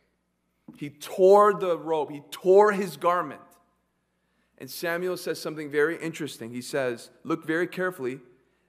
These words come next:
"The Lord has torn the kingdom of Israel from you when?" When? "This day."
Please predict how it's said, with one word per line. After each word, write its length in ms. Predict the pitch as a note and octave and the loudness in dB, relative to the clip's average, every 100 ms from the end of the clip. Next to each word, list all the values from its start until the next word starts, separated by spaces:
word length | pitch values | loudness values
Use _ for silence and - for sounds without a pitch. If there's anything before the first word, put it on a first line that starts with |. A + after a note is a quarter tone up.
| _ | _
"The 140 | C#3+ | -2
Lord 340 | C#3 D#3+ G3 G3 | 0 0 0 0
has 220 | F3+ - | -4 -6
torn 320 | - F3 F3+ | -8 -4 -4
the 80 | F#3+ | -6
kingdom 360 | - F3 F3 D#3+ | -8 -6 -4 -6
of 120 | D#3 | -6
Israel 320 | D#3+ D#3 F3 | -6 -2 -4
from 240 | E3+ D3 | -4 -8
you 160 | D3 D#3+ | -6 -6
when?" 460 | D3+ D3+ C3+ G#2 G#2 _ _ _ _ _ _ _ _ _ | -6 -6 -6 -10 -20 _ _ _ _ _ _ _ _ _
When? 380 | D#3 D#3 G2+ - _ _ _ _ _ _ _ _ _ _ _ | -2 0 -4 -16 _ _ _ _ _ _ _ _ _ _ _
"This 320 | - B2 D3 - | -14 -2 -2 0
day." 400 | A#2+ F2+ F2 | -6 -8 -14